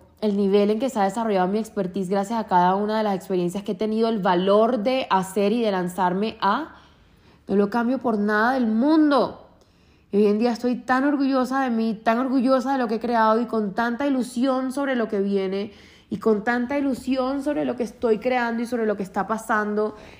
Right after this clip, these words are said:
y con tanta ilusión por los programas que les estoy compartiendo y que les estoy lanzando y por todo esto que les estoy contando,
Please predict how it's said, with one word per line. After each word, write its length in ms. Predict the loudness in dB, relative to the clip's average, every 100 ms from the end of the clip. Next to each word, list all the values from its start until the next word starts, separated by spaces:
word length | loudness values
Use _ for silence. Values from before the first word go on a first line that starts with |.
| -8
y 100 | -2
con 280 | 0 0 0
tanta 360 | -2 0 2
ilusión 800 | 2 0 -2 0 0 0 -2 -6 -12 -20 -20 -20 -8
por 120 | -2
los 120 | 0 0
programas 840 | 0 4 4 4 4 0 -4 -16 -20 _ -14 -14 -18 _ -20 -6
que 140 | 0
les 180 | 2 0
estoy 320 | -2 -2 -2
compartiendo 720 | -4 -4 -4 -4 -2 -2 -4
y 20 | -4
que 100 | -2
les 140 | -2
estoy 220 | -2 -2
lanzando 760 | 0 -2 0 0 0 -2 -2 -2
y 60 |
por 180 | -4 -4
todo 180 | -2 -2
esto 200 | -2 -4
que 80 | -4
les 120 | -4
estoy 160 | -6
contando, 640 | -6 -4 -2 -2 -2 -4